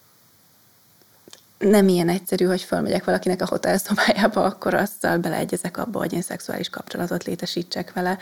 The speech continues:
Nem ilyen egyszerű, hogyha az az ember tud dönteni a karrieremről, hogyha nem, tehát, hogy nem tudom egyébként, hogy, hogy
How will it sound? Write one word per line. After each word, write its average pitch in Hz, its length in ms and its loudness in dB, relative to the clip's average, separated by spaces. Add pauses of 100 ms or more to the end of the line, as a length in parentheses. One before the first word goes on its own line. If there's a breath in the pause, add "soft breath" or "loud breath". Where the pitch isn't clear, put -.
(280 loud breath)
Nem 190 180 6
ilyen 170 180 6
egyszerű, 185 340 0
hogyha 180 300 0
az 185 80 0
az 180 140 0
ember 170 380 0
tud 180 160 -6
dönteni 185 380 0
a 175 80 0
karrieremről, 208 920 2 (540 loud breath)
hogyha 185 680 4 (200)
nem, 180 320 0
tehát, - 260 -4
hogy 190 100 6
nem 196 240 8
tudom - 260 0
egyébként, 165 540 0
hogy, 170 300 0
hogy 170 400 0